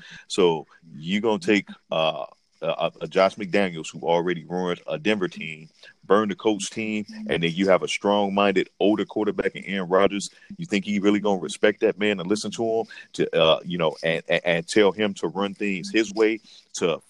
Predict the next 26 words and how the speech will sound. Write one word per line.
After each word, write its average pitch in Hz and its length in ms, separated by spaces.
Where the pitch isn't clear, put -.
you 90 120
know, 82 160
for 82 320
winning 104 280
purposes? 127 500
I 85 100
just - 220
honestly 85 400
don't 95 180
see 104 160
it 107 100
happening 80 340
that 76 140
way. 73 200
I 76 80
really 87 260
see 87 240
another 90 240
blowout 90 540
if 92 160
he 98 100
was 92 380
to 92 100
get 90 300
another 92 260
shot. 85 360